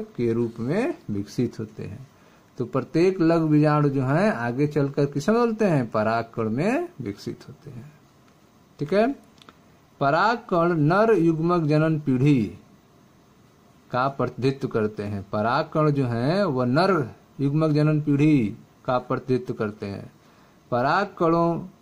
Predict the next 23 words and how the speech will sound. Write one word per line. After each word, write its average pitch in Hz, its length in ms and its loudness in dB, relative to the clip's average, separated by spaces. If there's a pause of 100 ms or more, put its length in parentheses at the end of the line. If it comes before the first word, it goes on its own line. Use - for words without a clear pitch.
में 143 480 0
दो 160 200 4
सतही 165 440 2
भित्ति 208 280 0
होती 156 340 2
है। 110 200 -2 (760)
पराग 117 280 -2
कण 135 220 -6 (100)
में 135 140 -4
आपने 135 280 -2
देखा 127 340 -2
था 165 340 2
कि - 160 -10
पराग 135 460 0
कण 139 160 -4
जो 135 160 -4
है, 151 500 0
यह 135 180 2
नर 151 460 0 (640)
युग्मक 127 440 0
जनन 139 260 2
पीढ़ी 135 340 0
है 196 400 2